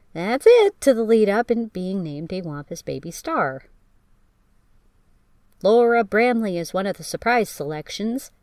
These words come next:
admitted Photoplay about her inclusion. "She didn't expect it, and she is probably the happiest girl in the thirteen. Flora is only eighteen years old and single.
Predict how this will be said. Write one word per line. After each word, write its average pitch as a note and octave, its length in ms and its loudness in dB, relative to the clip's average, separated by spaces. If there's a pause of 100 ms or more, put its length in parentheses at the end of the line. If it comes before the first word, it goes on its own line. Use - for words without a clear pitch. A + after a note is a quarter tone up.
(240)
admitted D#3 400 -8
Photoplay D3+ 540 -8
about D3+ 220 -8
her D#3 120 -8
inclusion. D#3+ 560 -8 (500)
"She C#4+ 360 -2
didn't D#3+ 280 -2
expect - 520 -8
it, D#4+ 180 -8
and D#3+ 140 -12
she E3 200 -10
is E3 120 -12
probably G#3+ 400 -2
the G#3+ 240 -2
happiest F#3+ 540 -10
girl F3+ 320 -6
in F3 200 -8
the E3+ 80 -8
thirteen. E3+ 760 -8 (680)
Flora G#3 460 -2
is G3+ 180 -2
only G#3 300 -4
eighteen G#3 420 -6
years G3 300 -6
old G3 200 0
and G3+ 160 -2
single. - 520 -6